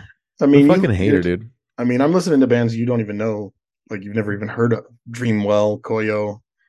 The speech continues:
Speaker 1: fucking Safe Word, Post Profit.
Speaker 2: All I've ever wanted to do is listen to a band called Safe Word.
Speaker 1: It's a fucking good song.
Speaker 2: No,
Speaker 1: I'll
Speaker 2: I
Speaker 1: send it to you.
Speaker 2: Do that.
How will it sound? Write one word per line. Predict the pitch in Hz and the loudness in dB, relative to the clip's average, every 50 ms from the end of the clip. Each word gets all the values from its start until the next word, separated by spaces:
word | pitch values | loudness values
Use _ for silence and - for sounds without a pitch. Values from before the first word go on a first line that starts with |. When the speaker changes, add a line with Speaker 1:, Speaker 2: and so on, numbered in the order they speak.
| _ _ _ _ _ _ _ _ _ _ _ _ _ _ | _ _ _ _ _ _ _ _ _ _ _ _ _ _
Speaker 1:
fucking | - - - - - - - - - - _ _ _ - | -12 -12 -12 -12 -16 -16 -16 -18 -20 -20 _ _ _ -12
Safe | - - 127 113 113 - | -6 -4 -4 -4 -4 -2
Word, | 117 113 110 110 107 107 110 117 _ _ _ _ | -2 -2 0 -2 -4 -6 -10 -18 _ _ _ _
Post | - 123 117 117 - | 0 2 2 0 -2
Profit. | - 113 110 110 110 113 113 110 113 113 - _ _ _ _ _ _ _ _ _ _ _ _ _ _ _ _ _ _ _ _ _ _ _ _ _ _ _ _ _ _ _ - - | -2 -2 -2 -4 -4 -4 -4 -4 -6 -6 -10 _ _ _ _ _ _ _ _ _ _ _ _ _ _ _ _ _ _ _ _ _ _ _ _ _ _ _ _ _ _ _ -16 -10
Speaker 2:
All | 101 101 104 | -8 -6 -6
I've | 104 101 | -4 -4
ever | 101 98 95 92 | -4 -2 -2 -4
wanted | 90 92 90 87 82 | -4 -4 -6 -6 -8
to | 85 | -6
do | 80 82 90 90 85 | -4 -2 -2 0 0
is | 80 85 | -2 -4
listen | 87 82 - 95 87 | -6 -6 -6 -6 -4
to | - 92 82 | -4 -2 -2
a | 80 | -2
band | 82 82 82 85 82 | -2 -4 -4 -4 -6
called | - 80 78 - | -6 -6 -6 -6
Safe | - 80 82 82 - - | -4 -4 -4 -4 -4 -6
Word. | - 80 82 85 - _ _ _ _ _ _ _ _ _ _ _ _ _ _ _ _ _ - | -6 -6 -8 -8 -12 _ _ _ _ _ _ _ _ _ _ _ _ _ _ _ _ _ -20
Speaker 1:
It's | 127 120 - | -18 -16 -16
a | - | -12
fucking | - - 117 117 117 110 104 | -8 -8 -6 -6 -6 -6 -6
good | 110 107 107 | -6 -6 -4
song. | - 127 117 113 107 110 101 - _ _ _ _ _ _ _ _ _ _ _ _ _ _ _ _ _ _ _ _ _ - - | -2 0 0 2 2 0 -2 -4 _ _ _ _ _ _ _ _ _ _ _ _ _ _ _ _ _ _ _ _ _ -6 -2
Speaker 2:
No, | 104 92 | -2 0
Speaker 1:
I'll | - | 0
Speaker 2:
I | 120 | 0
Speaker 1:
send | 117 - 120 117 | 0 0 0 0
it | 113 110 | 0 0
to | - 113 | -2 -4
you. | 113 110 117 - _ _ _ _ _ _ _ _ _ _ _ _ _ _ _ _ _ _ _ _ _ - - - _ _ - | -4 -4 -6 -10 _ _ _ _ _ _ _ _ _ _ _ _ _ _ _ _ _ _ _ _ _ -14 -14 -14 _ _ -6
Speaker 2:
Do | - 98 95 | -4 -2 0
that. | 90 82 76 73 - | 0 0 -2 -4 -6